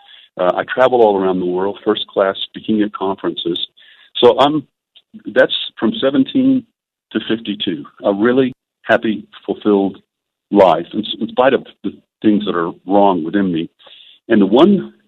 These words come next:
the one, uh, uh, bad spot in our life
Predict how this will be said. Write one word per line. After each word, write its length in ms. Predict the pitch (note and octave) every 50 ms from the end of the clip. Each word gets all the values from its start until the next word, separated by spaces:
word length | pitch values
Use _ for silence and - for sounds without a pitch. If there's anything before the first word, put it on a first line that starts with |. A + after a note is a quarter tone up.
| -
the 80 | - F#2
one, 580 | F2+ F#2 A#2 C#3 E3 F#3 F#3+ F3+ F3+ F3 E3 -
uh, 460 | - A2+ G#2+ G#2 G2 F#2+ F#2 F2+ F2 - - _ _ - D#3+ A3+ _ - - - _ _ _ _ _ _ _ _ _ _ _ _ -
uh, 140 | A2+ G2 F2+
bad 280 | E2 A2 A2+ B2 -
spot 360 | - - - G#2+ G2 E2 - -
in 100 | G2 F#2+
our 140 | F#2+ F#2+ F#2+
life 260 | F#2 F2 E2 D2+